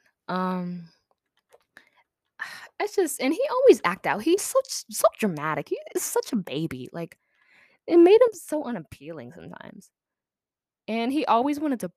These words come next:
puff out his chest. I'm like, "We get it. You're a hunter. Bye.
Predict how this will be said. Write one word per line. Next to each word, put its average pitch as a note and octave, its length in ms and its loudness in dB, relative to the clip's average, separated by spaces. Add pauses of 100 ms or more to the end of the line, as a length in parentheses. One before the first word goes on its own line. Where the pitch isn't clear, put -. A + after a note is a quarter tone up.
(120)
puff - 320 -8
out F#3+ 140 -4
his F3 140 -10
chest. F#3 440 -14
I'm F3+ 100 -10
like, F3+ 200 -10
"We F3 80 -12
get F3+ 260 -2
it. E3+ 140 0
You're E3 160 -10
a E3+ 80 -6
hunter. F3 580 -8 (1300)
Bye. E3 540 -4